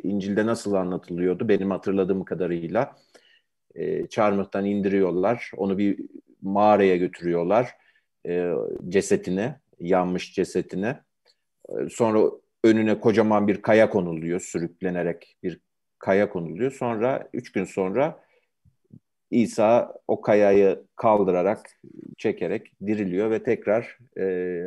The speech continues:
havarilerin arasına karışıyor şeklinde bir anlatım söz konusu. Ben şeyi merak ediyorum. Üç gün geçiyor aradan. O üç gün boyunca, e, İsa tam bir ölü,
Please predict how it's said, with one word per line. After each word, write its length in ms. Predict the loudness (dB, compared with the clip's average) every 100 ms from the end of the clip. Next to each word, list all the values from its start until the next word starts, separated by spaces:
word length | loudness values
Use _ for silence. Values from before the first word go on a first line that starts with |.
| -8
havarilerin 640 | 0 4 4 4 2 2 2
arasına 460 | 0 0 -2 -4
karışıyor 540 | -2 -4 -6 -8 -8 -8 _ _
şeklinde 480 | -10 -10 -8 -4 -2
bir 200 | -2 -4 _ _ _ _ _
anlatım 420 | -4 0 0 0 0
söz 300 | -2 -2 -4
konusu. 500 | -8 -8 -12 -16 _ _ _ _ _
Ben 120 | -8 -8
şeyi 260 | -2 -2
merak 400 | 2 2 2 0
ediyorum. 380 | -6 -4 -6 -8 _ _ _ _ _ _ _ _ _ _ _ -4
Üç 220 | -4 -2
gün 200 | -6 -6 -8
geçiyor 400 | -8 -8 -4 -2
aradan. 480 | 0 -2 -4 -8 -8 _ _ _ _ _
O 280 | 4 4 4
üç 240 | -2 -4 -4
gün 400 | -4 -4 -8 _ -4
boyunca, 720 | 0 0 0 -4 -2 -2 -4 -12 _ _ _
e, 400 | -6 -4 -2 -4 -2
İsa 680 | -2 -2 0 0 0 -4 _ _ _ _ _ _ _
tam 340 | -2 2 2 2
bir 140 | 2
ölü, 560 | 2 0 0 2 0